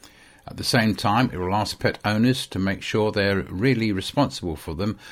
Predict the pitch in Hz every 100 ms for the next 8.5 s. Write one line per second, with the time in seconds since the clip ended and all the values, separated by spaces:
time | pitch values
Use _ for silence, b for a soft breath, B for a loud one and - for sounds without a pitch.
0 | B - 98 90 90 107 90 - 92 82
1 | 87 82 113 - 76 - - - _ _
2 | B B B B 87 104 135 131 101 80
3 | - 95 98 - 92 90 - 113 - -
4 | 80 - 113 95 - 98 95 80 73 76
5 | - 107 151 165 - B B - 87 -
6 | 98 92 107 117 - 110 104 110 98 98
7 | 92 - 95 90 92 - 85 85 82 80
8 | 82 92 95 76 65